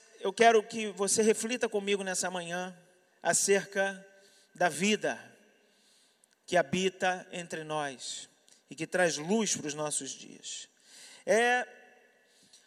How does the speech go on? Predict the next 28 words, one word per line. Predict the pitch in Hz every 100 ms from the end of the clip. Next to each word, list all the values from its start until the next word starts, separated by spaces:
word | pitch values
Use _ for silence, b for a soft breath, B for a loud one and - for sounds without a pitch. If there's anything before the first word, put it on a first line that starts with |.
| b
o | -
Evangelho | 269 285 269 277
de | 240
João, | 240 240 262 247 - - - _ _ _ _ _ _ -
o |
quarto | - 202 180 185
evangelho, | 170 156 147 220 175
né, | 175 196
nas | 165 139
nossas | 147 165 156 143 127 -
Bíblias, | 131 143 220 143 127 120 - - - _ _
na | 143
maneira | 156 180 170
como | 165 160
está | - - 160
aí | 151 156 139 - _ _ _ _ _ _ b b -
publicado | 160 147 - 214 190
para | 143 160
nós, | 175 220 139 - - B B B B B
ele | 226 254 262
também | - 320 311 285 233
é | 240 262
o | -
último | 247 285 247 254
evangelho | 247 220 202 226
a |
ser | 214 226
escrito. | 226 - 202 190 - -